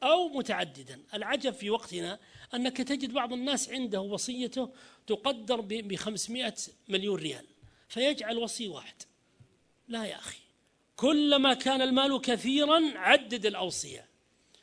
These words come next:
بل ونوع الأوصية، اجعل جزء منهم متخصص في العلم الشرعي،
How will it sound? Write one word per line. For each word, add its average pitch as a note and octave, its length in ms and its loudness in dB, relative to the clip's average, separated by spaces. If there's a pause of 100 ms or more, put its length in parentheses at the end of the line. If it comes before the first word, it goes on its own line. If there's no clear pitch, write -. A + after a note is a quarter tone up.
(320)
بل C#4 420 4
ونوع B3 600 4
الأوصية، F#3 720 -4
اجعل A3 460 -2
جزء C4+ 280 -4
منهم A3+ 380 2
متخصص G3 500 -4
في F#3+ 80 -10
العلم G3+ 180 -4
الشرعي، C4+ 560 0